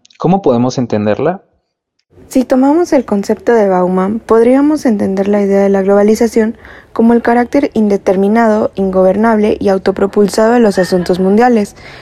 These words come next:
Speaker 2: Es la ausencia de un centro, un nuevo desorden mundial. Para simplificarlo, podríamos decir que dicho desorden global refleja cómo las cosas que antes eran controladas ahora se vuelven ingobernables.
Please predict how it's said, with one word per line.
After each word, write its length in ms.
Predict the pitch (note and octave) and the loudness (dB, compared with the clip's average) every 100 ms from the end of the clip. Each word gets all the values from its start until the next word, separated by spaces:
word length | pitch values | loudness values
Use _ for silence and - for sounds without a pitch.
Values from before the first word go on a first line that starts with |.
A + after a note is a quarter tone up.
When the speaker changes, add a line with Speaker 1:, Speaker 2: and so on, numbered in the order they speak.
| - - | -8 -2
Speaker 2:
Es 120 | A#3 | 0
la 80 | C4 | 2
ausencia 480 | B3 A#3 A3 A#3 | 2 0 2 2
de 80 | G#3+ | 2
un 100 | G#3 | 0
centro, 480 | G#3 B3+ A3+ G3+ F4 | 0 0 0 -2 -4
un 200 | - B3 | 0 2
nuevo 220 | B3 B3+ C4 | 2 2 2
desorden 400 | G3 F#3 F3+ F3+ | 0 0 0 0
mundial. 400 | F3+ G3+ A3+ A3 - - - - - - | 0 2 0 -2 -12 -20 -20 -20 -20 -4
Para 220 | G#3+ A3 | 0 2
simplificarlo, 760 | A3+ A3+ A3+ A#3 - B3+ C#4 | 0 2 2 0 0 2 0
podríamos 420 | C#4+ C4+ B3+ C4+ D4+ | 2 2 4 2 2
decir 320 | B3+ A#3 - | 0 -2 0
que 100 | B3 | 0
dicho 240 | A#3 B3 | 0 0
desorden 480 | A#3 G#3 G3 G3 G#3 | 0 2 0 0 0
global 380 | F#3+ F3 F#3+ - - - - | 0 2 0 -2 -14 -20 -8
refleja 440 | - A3+ A#3+ B3 C#4+ | -2 0 2 2 2
cómo 240 | C4 B3 | 2 2
las 180 | B3+ G#3 | 2 0
cosas 320 | - G#3 G#3 | 0 -2 -2
que 80 | G3+ | -2
antes 340 | G#3 G3+ G#3 | 0 0 0
eran 220 | G#3 G3+ G3+ | 0 0 -2
controladas 680 | F#3+ F3+ F3 F3+ F#3 G3 - | -4 -2 0 2 0 -2 -4
ahora 360 | G#3 G#3 A3+ C#4 | 0 2 2 2
se 100 | A#3+ | 2
vuelven 320 | F#3+ F#3 F#3 | 0 0 -2
ingobernables. 800 | F3+ F3 E3+ F#3+ A3 G#3 G3+ | 0 0 0 0 2 0 -2